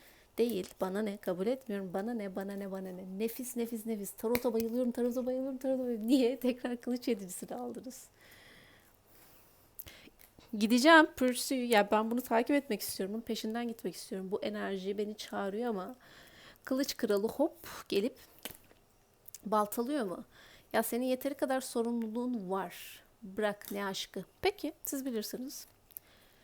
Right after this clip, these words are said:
Peki sizi bu kadar mutlu eden ne? Bu kişiye karşı belli ki şey var. Bir the one profili. Sezinliyorsunuz. Daha ortada bir şey yok.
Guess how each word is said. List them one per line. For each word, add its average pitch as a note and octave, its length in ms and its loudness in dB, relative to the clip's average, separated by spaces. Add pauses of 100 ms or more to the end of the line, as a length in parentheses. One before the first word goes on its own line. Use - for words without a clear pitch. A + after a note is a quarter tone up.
(240)
Peki E4 220 2
sizi C#4 160 0
bu E4 60 -2
kadar F#4+ 240 4
mutlu D4+ 320 2
eden D4 380 2
ne? F#3+ 200 0 (260)
Bu D#4 60 -2
kişiye F#3+ 320 -2
karşı - 420 -4
belli A3+ 240 0
ki C4+ 140 -6
şey F#3+ 240 -4 (140)
var. G3+ 280 2 (100)
Bir F#3+ 140 0 (160)
the G3+ 60 0
one G3 340 2
profili. F#3 600 -4 (1300)
Sezinliyorsunuz. G#3 1040 -2
Daha F#3+ 140 0
ortada F#3+ 260 -2
bir F3+ 60 -6
şey F#3 280 -6
yok. - 380 -8